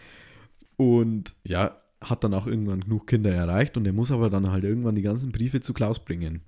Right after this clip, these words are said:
Ähm, denkt immer noch, er ist ein Axtmörder. Also er hat da immer noch nicht da, davon loslassen, dass er meint, <laughs> dass er, dass der Klaus ihn mit der Axt einfach, äh, zwiespalten könnte.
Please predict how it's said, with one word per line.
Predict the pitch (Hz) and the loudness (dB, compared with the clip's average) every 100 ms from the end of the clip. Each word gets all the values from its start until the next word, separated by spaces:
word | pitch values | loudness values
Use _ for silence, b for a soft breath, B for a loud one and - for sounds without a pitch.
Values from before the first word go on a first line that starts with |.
| _ - | _ -4
Ähm, | 98 95 95 95 95 - _ | 0 2 4 2 0 -8 _
denkt | 110 123 - | 2 2 2
immer | 143 156 | 2 4
noch, | 110 - | 2 2
er | 95 | 0
ist | 92 | 0
ein | 73 | -2
Axtmörder. | - - 82 80 92 127 - - | -4 -4 -2 0 0 -2 -6 -4
Also | 98 104 | 0 4
er | 98 110 | 4 2
hat | - | 2
da | 113 | 2
immer | - 165 175 | 2 2 2
noch | 104 107 | 2 0
nicht | 101 107 - | 0 -2 -2
da, | 98 | -2
davon | - 101 95 101 | -2 -2 0 0
loslassen, | 101 131 92 95 113 110 | 2 2 2 -2 -2 -6
dass | 104 | -2
er | 98 | -2
meint, | 95 - - | 0 -2 -2
<laughs> | |
dass | - - | -2 -2
er, | 104 107 - | -2 -4 -4
dass | - 104 | -6 -6
der | 98 | -4
Klaus | - 110 107 | -2 -2 -2
ihn | 101 98 | -2 -2
mit | 101 | -2
der | 92 | -2
Axt | 95 - - | -4 -6 -6
einfach, | 90 92 - _ b b b b | -6 -6 -10 _ b b b b
äh, | 95 90 87 | -4 -2 -2
zwiespalten | - 127 - 90 - 98 | -2 -2 -2 -4 -4 -6
könnte. | - 92 98 104 139 | -2 -2 0 -2 -2